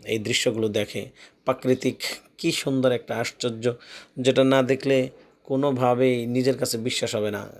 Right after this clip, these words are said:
পানির মধ্যে গাছ দাঁড়িয়ে আছে, একটা গাছও মরে নেই, আল্লাহ পাক এর মধ্যে জীবিত রেখেছেন। মানুষগুলো এখানে হাঁটতে হাঁটতে এসে দেখতেছেন। এই জন্য আল্লাহ রাব্বুল আলামিনের কিছু কিছু কুদরত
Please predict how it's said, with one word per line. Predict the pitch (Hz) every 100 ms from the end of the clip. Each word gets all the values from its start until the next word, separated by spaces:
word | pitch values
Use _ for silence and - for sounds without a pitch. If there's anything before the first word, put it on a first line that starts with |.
| -
পানির | - 135 156
মধ্যে | 160 135 131
গাছ | 131 123
দাঁড়িয়ে | 113 127 123
আছে, | 117 - 107
একটা | 117 -
গাছও | 117 117 113 117
মরে | 113 113
নেই, | 110 107 - - - -
আল্লাহ | - 131 123 123
পাক | 127
এর | 120 123
মধ্যে | 120 113 117
জীবিত | 123 123 120
রেখেছেন। | 113 113 104 110 107 - - - -
মানুষগুলো | 135 139 151 147 156 156
এখানে | 135 147 143
হাঁটতে | 127 127 127 135
হাঁটতে | 123 120 - 120
এসে | 113 - 113
দেখতেছেন। | 110 113 - - 110 - _ _ - _ -
এই | 139
জন্য | 151 151
আল্লাহ | 139 139 131
রাব্বুল | 127 120 127
আলামিনের | 123 120 117 127 120 113 - _ _ _ _ -
কিছু | 175 185
কিছু | 180 180 180 160 - - _ _ -
কুদরত | 175 160 151 131